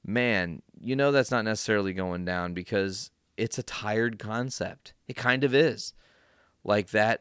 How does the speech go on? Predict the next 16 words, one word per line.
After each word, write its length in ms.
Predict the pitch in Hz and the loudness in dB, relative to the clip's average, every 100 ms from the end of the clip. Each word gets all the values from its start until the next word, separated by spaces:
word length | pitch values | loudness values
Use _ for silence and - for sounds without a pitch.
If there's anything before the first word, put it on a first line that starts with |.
| - | -2
rough 380 | 101 113 117 127 | 4 4 4 0
and 180 | 120 | -4
tough, 480 | - 117 117 - - - | 0 2 2 0 -18 -8
rugged, 680 | 104 110 113 113 117 110 | 4 6 6 4 2 2
rogue 760 | 87 95 107 110 113 113 110 107 - - 95 92 | -4 0 4 6 8 6 2 -2 -8 -8 -10 0
dude 640 | 110 117 117 107 101 104 - _ _ _ _ _ _ | 2 4 4 2 0 -4 -12 _ _ _ _ _ _
who 240 | - 110 113 | 0 4 4
is 160 | 107 | 2
flying 440 | - 107 110 113 107 | 0 2 2 0 0
solo, 640 | 113 120 120 90 95 101 | 2 4 4 2 2 2
as 180 | 92 95 | 0 0
I 160 | 92 | -2
can 160 | 87 87 | -2 -8
say, 420 | - 87 92 92 | -2 0 0 -2
you 180 | 82 92 | -4 -6
know 300 | 92 95 | -4 -6